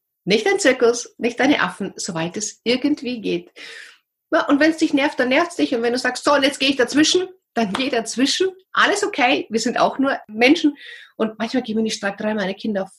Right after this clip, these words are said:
voll auf den Senkel und dann schicke ich sie entweder raus oder in ihre Zimmer oder sag,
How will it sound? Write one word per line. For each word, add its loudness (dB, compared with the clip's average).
voll 2
auf -2
den 2
Senkel -2
und -4
dann -2
schicke -2
ich -2
sie 4
entweder 2
raus 2
oder 4
in 6
ihre 2
Zimmer 2
oder 0
sag, -4